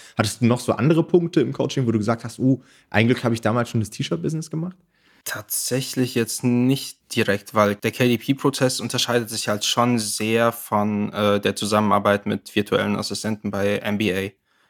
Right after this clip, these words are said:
Speaker 2: Also bei M B A habe ich tatsächlich immer geguckt,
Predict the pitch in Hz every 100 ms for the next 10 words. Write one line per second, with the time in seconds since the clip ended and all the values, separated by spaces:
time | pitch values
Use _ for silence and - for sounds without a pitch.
0 | _ _ - 107 104 90 120 110 110 110
1 | - - 113 117 113 113 104 113 110 107
2 | 135 - -